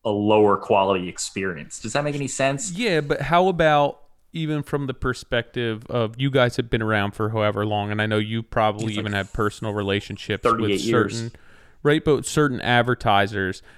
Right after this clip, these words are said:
Speaker 2: that
Speaker 1: Oh,
Speaker 2: you
Speaker 1: yeah.
Speaker 2: think that you have this relationship and this rapport built up, and now all of a sudden there's a new market for them, and they're pulling money from you,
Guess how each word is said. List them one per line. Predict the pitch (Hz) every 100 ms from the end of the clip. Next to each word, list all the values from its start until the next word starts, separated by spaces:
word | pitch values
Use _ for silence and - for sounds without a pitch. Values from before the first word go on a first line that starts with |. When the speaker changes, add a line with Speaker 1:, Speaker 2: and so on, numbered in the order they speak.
| -
Speaker 2:
that | -
Speaker 1:
Oh, | 160
Speaker 2:
you | 127
Speaker 1:
yeah. |
Speaker 2:
think | - 131 127
that |
you | 120 120
have | 120 117 113
this | 107 110
relationship | 107 104 - 113 - 104
and | 107
this | 104 -
rapport | 104 - - 120 113
built | 104 104 -
up, | 110 - -
and | 117 110
now | 104 104
all | - 117
of | 110
a | 107
sudden | 120 110 107
there's | 104 107
a |
new | 107 120
market | 117 107 110 - - -
for | 107
them, | 101 92 90 95
and | 113 110
they're | 113
pulling | - - 135 127 123
money | 120 117
from | 104 104 98
you, | 107 113 104 95